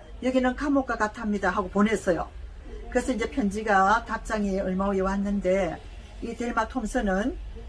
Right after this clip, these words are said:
"어이구, 너무너무 고생하구나. 어서 막 그냥 오너라." 할 줄 알았는데 편지에 딱 두 줄이 있었어요. "감방에 두 죄수가 있었다.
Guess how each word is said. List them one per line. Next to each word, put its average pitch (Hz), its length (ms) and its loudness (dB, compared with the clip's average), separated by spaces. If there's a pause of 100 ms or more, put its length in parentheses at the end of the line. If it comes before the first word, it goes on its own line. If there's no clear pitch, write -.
(140)
"어이구, 349 480 6
너무너무 233 480 2
고생하구나. 202 720 4
어서 196 240 -2
막 214 200 2
그냥 240 240 0
오너라." 233 340 4
할 233 160 -2
줄 220 160 -4
알았는데 185 680 -2 (460)
편지에 254 460 4
딱 381 240 0
두 214 120 -6
줄이 226 200 -4
있었어요. 170 560 -2 (1200)
"감방에 254 640 6
두 294 180 4
죄수가 254 480 4
있었다. 175 500 0